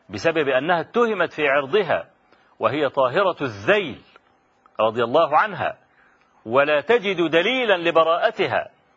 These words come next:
وكانت تنتظر أن يرى النبي صلى الله عليه وسلم رؤيا يبرئها الله عز وجل به،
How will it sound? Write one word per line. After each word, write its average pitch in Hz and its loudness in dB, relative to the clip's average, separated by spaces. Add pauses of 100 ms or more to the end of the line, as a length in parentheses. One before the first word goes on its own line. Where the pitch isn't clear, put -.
(260)
وكانت 170 0
تنتظر 170 0
أن 156 -2
يرى 220 2
النبي 156 -2
صلى 113 -6
الله 123 0
عليه 139 0
وسلم 143 -2
رؤيا 135 0 (520)
يبرئها 127 0
الله 135 0
عز 123 -4
وجل 131 0
به، 135 -6